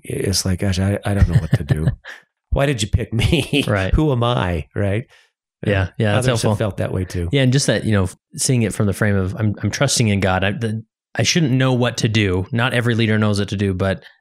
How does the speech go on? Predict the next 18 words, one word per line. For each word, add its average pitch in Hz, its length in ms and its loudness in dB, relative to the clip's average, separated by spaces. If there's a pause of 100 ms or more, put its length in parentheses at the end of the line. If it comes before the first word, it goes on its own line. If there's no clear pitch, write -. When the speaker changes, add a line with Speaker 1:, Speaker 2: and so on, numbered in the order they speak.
(120)
Speaker 2:
I 117 80 0
can 120 140 2
at 113 80 2
least 117 180 2
sort 113 140 2
of 98 100 0
be 107 140 2
in 98 100 2
this 95 340 2
cadence 98 440 0
of, 95 100 0
'I'm 101 140 2
gonna 95 160 0
trust - 300 -2
in 92 80 -2
God.'" 87 260 -4 (100)
And 80 200 -2
Speaker 1:
Right. - 140 -6